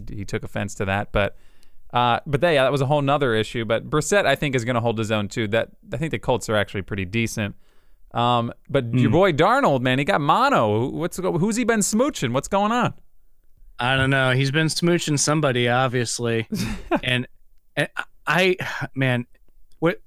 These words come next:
Speaker 2: this is the wi-, one of the wildest things I've ever seen as a Jets fan. Not only did,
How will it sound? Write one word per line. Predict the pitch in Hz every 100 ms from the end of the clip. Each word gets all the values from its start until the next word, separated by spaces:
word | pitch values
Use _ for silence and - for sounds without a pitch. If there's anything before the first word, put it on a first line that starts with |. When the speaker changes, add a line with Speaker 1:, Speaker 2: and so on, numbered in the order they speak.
| -
Speaker 2:
this | 135 202 -
is | 226
the | 180
wi-, | 143 135 143 -
one | 147 160
of |
the | 151
wildest | 127 123 135 139 139 -
things | 131 123
I've | 123
ever | 123 123
seen | - - 123 131
as | 127
a |
Jets | 127 139 139 -
fan. | 156 151 156 156 160 - - - - - - - -
Not | 147 156 208
only | 233 220
did, | 165 151